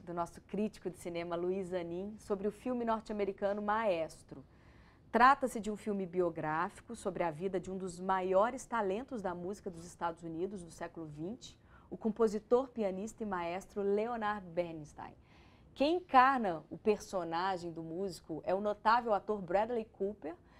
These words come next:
que também protagonizou em dois mil e dezoito o filme Nasce uma Estrela. Bradley também assina a direção da película.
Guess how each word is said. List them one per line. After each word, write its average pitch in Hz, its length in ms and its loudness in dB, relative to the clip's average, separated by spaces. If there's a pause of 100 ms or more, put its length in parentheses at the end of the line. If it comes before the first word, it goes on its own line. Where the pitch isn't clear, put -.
(120)
que 269 100 2
também 262 420 6
protagonizou 196 680 -2
em 196 80 -4
dois 170 180 0
mil 175 160 -4
e - 20 -4
dezoito 170 540 -4
o - 20 -12
filme 196 320 -6
Nasce 190 380 -2
uma 208 140 -4
Estrela. 143 560 -8 (480)
Bradley 233 520 8
também 220 460 2
assina 254 480 -2
a - 20 0
direção 180 400 -4
da 170 80 -4
película. 202 680 -6